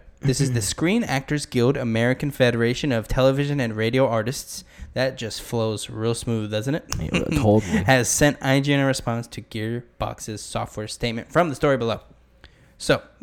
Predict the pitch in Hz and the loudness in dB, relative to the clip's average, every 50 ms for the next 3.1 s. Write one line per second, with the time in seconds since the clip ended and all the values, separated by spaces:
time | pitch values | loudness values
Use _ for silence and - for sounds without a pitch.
0 | - - 143 135 135 135 131 127 123 127 127 123 123 151 160 - - - - 185 | -4 0 2 4 4 4 4 2 2 2 0 2 2 2 0 -2 -4 -2 -2 -2
1 | 208 226 226 - 202 202 247 - - - - 127 120 117 120 120 120 131 131 - | 0 -2 -2 -2 0 -2 -2 -2 -6 -8 -4 -2 0 0 0 2 2 0 2 2
2 | 120 113 - - - 104 - - - - 240 - - - - _ - - 110 113 | 0 -2 -2 -6 -8 -8 -8 -8 -6 -8 -8 -8 -10 -20 -20 _ -8 -6 -4 -2
3 | 117 | -2